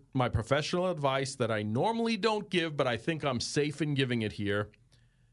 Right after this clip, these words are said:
If you're surrendering on drug charges to jail or a police station, don't bring more drugs with you.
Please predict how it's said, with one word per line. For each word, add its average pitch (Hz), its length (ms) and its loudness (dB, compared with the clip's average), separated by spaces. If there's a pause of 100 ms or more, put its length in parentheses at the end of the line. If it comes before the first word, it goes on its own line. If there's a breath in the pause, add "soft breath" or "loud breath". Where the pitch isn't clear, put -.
(420 soft breath)
If 98 280 -4
you're 95 160 0
surrendering 165 920 0
on 190 240 2
drug 190 380 0
charges 113 880 0
to 139 260 0
jail 127 600 0 (160)
or 135 240 2
a 180 40 -2
police 208 340 0
station, 107 580 -2 (760 soft breath)
don't 156 340 0 (240)
bring 131 580 0 (200)
more 131 420 2 (140)
drugs 117 640 -2
with 156 280 0
you. 98 260 0